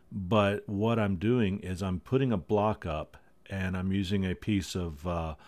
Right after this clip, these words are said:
um, rubber, and I put, um, I sandwich the blade in, in some flat pieces of rubber. They're very thin, just to protect them. Then I put them on a two-by-four block.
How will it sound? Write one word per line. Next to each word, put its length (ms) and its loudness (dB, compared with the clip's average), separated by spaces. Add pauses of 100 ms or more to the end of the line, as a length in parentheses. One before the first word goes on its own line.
(500)
um, 460 -8 (680)
rubber, 460 2 (200)
and 100 -2
I 100 -2
put, 460 0 (320)
um, 460 -6 (300)
I 100 -2
sandwich 540 0
the 80 0
blade 320 6
in, 240 2
in 280 0
some 200 -2
flat 400 0
pieces 340 0
of 100 2
rubber. 280 0
They're 80 -2
very 180 0
thin, 340 -2 (460)
just 200 2
to 60 -12
protect 380 0
them. 220 -4 (460)
Then 120 0
I 80 0
put 300 -4
them 160 2
on 100 0
a 60 -4
two-by-four 680 2
block. 580 0